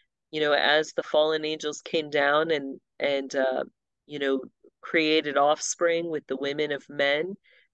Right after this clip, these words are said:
that they taught those women all sorts of forms of witchcraft, divination, and sorcery.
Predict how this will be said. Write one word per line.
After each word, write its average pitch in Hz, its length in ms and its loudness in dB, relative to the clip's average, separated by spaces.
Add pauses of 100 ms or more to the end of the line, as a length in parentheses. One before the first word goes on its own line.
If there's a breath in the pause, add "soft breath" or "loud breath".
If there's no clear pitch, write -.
that 143 160 -2
they 147 140 2
taught 185 420 4
those 156 300 -2
women 135 360 -2 (200)
all 151 360 4
sorts - 360 0
of - 120 -20
forms 160 420 0
of 131 100 -2
witchcraft, 143 640 -2
divination, 143 760 -4
and 139 140 -4
sorcery. 156 680 0